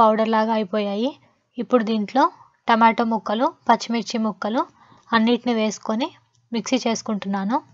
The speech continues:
చట్నీ రెడీ అయిపోయింది. చాలా ఈజీగా, చాలా ఫాస్ట్గా చేసేసుకున్నాం కదా. పప్పు బియ్యం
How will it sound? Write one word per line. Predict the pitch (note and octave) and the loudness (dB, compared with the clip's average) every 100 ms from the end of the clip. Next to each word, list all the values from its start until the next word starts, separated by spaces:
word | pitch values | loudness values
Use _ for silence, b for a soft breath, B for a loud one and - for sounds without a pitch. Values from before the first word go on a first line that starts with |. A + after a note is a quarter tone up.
| - _ _ _ _ _ _ _ _ _ _ _ _ _ | -20 _ _ _ _ _ _ _ _ _ _ _ _ _
చట్నీ | C4 A#3+ C4+ B3+ | -4 -2 2 2
రెడీ | A#3 A#3+ | 2 0
అయిపోయింది. | A#3 A3+ A3 G#3 A3+ A3+ - | -2 -2 -2 -4 -6 -8 2
చాలా | B3+ A3+ A#3 | 4 6 6
ఈజీగా, | A#3 G#3+ A3 C4+ C#4 | 2 -2 0 -2 2
చాలా | A#3 A3 | 2 4
ఫాస్ట్గా | G#3+ G#3+ - A3+ | 2 2 0 -2
చేసేసుకున్నాం | A3+ G3+ A3 - G#3 G#3 G3 | -2 -4 -6 -6 -6 -4 -4
కదా. | G3 A#3+ - _ _ _ _ _ _ _ _ _ _ _ _ _ _ _ _ _ _ _ _ _ _ _ _ | -4 -4 -4 _ _ _ _ _ _ _ _ _ _ _ _ _ _ _ _ _ _ _ _ _ _ _ _
పప్పు | B3+ A#3+ C4 | 4 6 4
బియ్యం | C4+ C#4 | 4 4